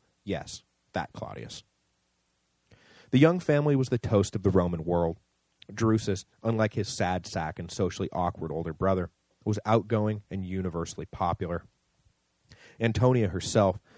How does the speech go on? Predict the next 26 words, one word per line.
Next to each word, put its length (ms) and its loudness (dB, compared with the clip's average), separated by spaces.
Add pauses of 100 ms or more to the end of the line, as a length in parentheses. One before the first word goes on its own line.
(140)
soon 280 2
joined 280 2
the 80 2
auspicious 540 0
ranks 360 -4
of 80 -8
Cornelia 640 -2
Africana, 720 -4 (140)
mother 260 0
of 80 -8
the 80 -8
Gracchi 460 -2
brothers, 460 -4 (300)
and 120 -2
her 140 4
own 200 6
mother, 260 -2
Octavia, 600 -4 (420)
as 140 2
a 80 4
near 240 4
deified 680 0
paragon 560 0
of 160 -10
womanly 420 -4
virtue. 520 -6